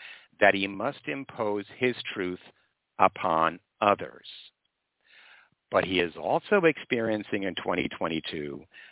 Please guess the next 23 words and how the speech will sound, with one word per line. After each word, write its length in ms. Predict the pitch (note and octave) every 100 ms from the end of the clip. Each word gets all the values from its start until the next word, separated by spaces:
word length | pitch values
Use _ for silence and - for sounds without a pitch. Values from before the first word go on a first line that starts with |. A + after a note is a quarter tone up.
| _
the 80 | F#2+ - -
transit 400 | G#2 C3+ D#3+ D3+
of 100 | A#2+
Neptune 640 | A#2+ A#2+ - A#2 G#2+ G#2+ - _ _ _ -
in 240 | C3+ C#3+ D#3
conjunct 640 | - C#3 B2 - G#2+ G#2 -
his 180 | - G2 - -
Pluto. 420 | G2 E2 C#2+ C2+ _ _ _ _ _ _ _ _ _ _ - _ _ _ _ _ -
And 220 | G#2+ F#2+ G#2+
that 240 | D#3 G3+ -
forces 380 | A#2+ F#2+ - F2+ - _ _
any 260 | C3+ D#3+ D3+
individual 840 | B2 G2 F#2 F#2 F2+ F2 D2+ - - -
to 180 | F2+ E2
reconsider 800 | C#3+ G3 - F#3+ - E3 D3+ C#3+
the 140 | C3+ - -
true 160 | C#3+
nature 440 | C3 B2 A#2+ - B2
or 180 | A#2 A2 G#2 -
source 300 | D3 F3 E3+ -
of 200 | G#2+ F#2 D#2 -
their 280 | G2 E2+ D#2+ _ -
power. 500 | F#2 C#2 C2 G#1